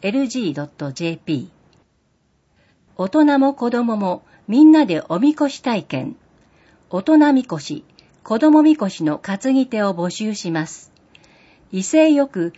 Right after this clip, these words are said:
市役所広場を担ぐ、日本の伝統と文化がぎっしり詰まったおみこし担ぎに参加してみませんか？日時、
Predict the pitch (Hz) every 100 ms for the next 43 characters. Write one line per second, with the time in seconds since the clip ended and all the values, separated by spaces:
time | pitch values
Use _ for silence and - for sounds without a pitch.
0 | _ - 240 285 302 - 277 285 247 170
1 | 151 143 139 180 - 185 151 - _ _
2 | _ _ _ 196 226 311 311 277 247 240
3 | 185 247 311 302 269 269 254 220 254 208
4 | 143 147 147 175 160 - 294 220 - 180
5 | 165 _ 135 - 175 269 277 240 - 226
6 | 190 143 147 139 147 - - - 214 233
7 | 220 - 196 190 196 202 202 156 - 190
8 | - _ _ _ _ _ _ _ _ _
9 | _ _ _ _ _ _ _ 220 294 262
10 | 160 147